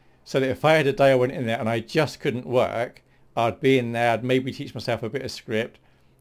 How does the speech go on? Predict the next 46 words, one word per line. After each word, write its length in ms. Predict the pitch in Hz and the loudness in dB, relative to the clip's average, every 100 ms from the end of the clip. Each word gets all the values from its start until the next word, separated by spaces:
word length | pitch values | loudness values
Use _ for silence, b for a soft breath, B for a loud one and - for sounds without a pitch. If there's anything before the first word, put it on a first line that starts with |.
| - | -8
maybe 220 | 110 120 | -2 0
have 140 | 117 | -2
a 40 | 113 | -4
coffee, 420 | - 120 - 127 | -2 -4 -2 -6
or, 100 | 104 - | -6 -6
no, 80 | 113 | -6
I 20 | |
wasn't 160 | 110 | -6
having 180 | 110 90 | -8 -10
coffee, 280 | - 98 104 | -10 -8 -8
just 180 | - - | -10 -8
drinking 320 | 120 113 123 | -10 -10 -8
water, 520 | 110 107 - 110 107 b b b | -6 -6 -8 -10 -10 b b b
feeling 320 | - 151 147 | -6 -4 -4
a 60 | 131 | -2
bit 180 | 127 139 | -2 -2
rough. 320 | 113 113 - | 0 0 -2
At 140 | 175 | -2
the 80 | 131 | 0
end 100 | 143 | 0
of 80 | 117 | -4
the 80 | 113 | -6
day, 400 | 110 104 110 - b b - | -2 -2 -4 -8 b b -12
I'd 140 | 131 | -8
take 200 | - 110 | -6 -6
him 80 | 123 | -6
a 80 | 110 | -4
box. 460 | - 104 - - - b b | 0 -2 -4 -20 -20 b b
So 160 | - 117 | -4 2
they 160 | 135 | 4
were 100 | 165 | 2
still 220 | 135 143 117 | 0 -2 0
very 260 | 123 113 | 0 0
happy, 360 | 104 127 - 98 | 0 -2 -4 -8
but 140 | 113 | -6
not 160 | 123 131 | -6 -2
knowing 480 | 131 113 107 107 b b b b b _ _ _ _ _ | -2 -2 -4 -6 b b b b b _ _ _ _ _
I 80 | 123 | -2
was 140 | 113 | 0
actually 240 | 127 131 117 | -2 -2 -2
working 340 | 123 - 113 | -2 -2 -6
quicker 320 | - 139 135 | 0 0 0
than 80 | 117 | -6
they 100 | 113 | -6
realised, 460 | 107 131 110 101 - | 0 2 2 -2 0
but 260 | 123 - | 0 0